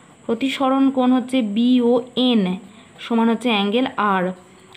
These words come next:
তাহলে এবার তোমরা ছবি থেকে কি দেখতে পাচ্ছ? I less than R। আগে লঘু থেকে ঘন মাধ্যমে আলোর প্রতিসরণে আমরা দেখেছিলাম I greater than R, অর্থাৎ আপতিত রশ্মি প্রতিসৃত রশ্মির থেকে, এ, sorry, আপতন কোণ প্রতিসরণ কোণের থেকে বড় ছিল,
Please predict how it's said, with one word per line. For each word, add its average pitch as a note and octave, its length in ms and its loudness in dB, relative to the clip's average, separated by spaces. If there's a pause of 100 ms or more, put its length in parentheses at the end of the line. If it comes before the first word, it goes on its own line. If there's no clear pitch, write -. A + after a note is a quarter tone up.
(100)
তাহলে A3+ 240 0
এবার C4 280 0
তোমরা D#4 220 0
ছবি D#4 220 -2
থেকে C#4+ 200 -4
কি C4+ 120 -2
দেখতে C4+ 260 -2
পাচ্ছ? C4 280 -4 (760)
I G#3+ 280 0
less A3+ 600 0
than G3 420 0
R। - 0 - (460)
আগে A#3+ 340 0
লঘু C4+ 260 0
থেকে D#4+ 260 -2
ঘন C#4+ 220 0
মাধ্যমে C#4+ 340 0
আলোর C#4+ 180 0
প্রতিসরণে C4 540 -2
আমরা C4 160 0
দেখেছিলাম B3+ 500 -2
I A3+ 160 -2
greater G#3 300 -2 (100)
than G#3+ 280 0
R, F#3 60 0
অর্থাৎ F#3+ 280 -4
আপতিত G#3 400 -6
রশ্মি A#3+ 460 -4 (600)
প্রতিসৃত D4 480 -2
রশ্মির C#4 480 0
থেকে, C#4 380 0
এ, A3+ 180 -2
sorry, A3+ 360 0
আপতন B3+ 440 0
কোণ C4 260 0
প্রতিসরণ C4 500 -2
কোণের B3 220 -2
থেকে B3+ 220 -2
বড় A3+ 340 0
ছিল, F#3 340 -4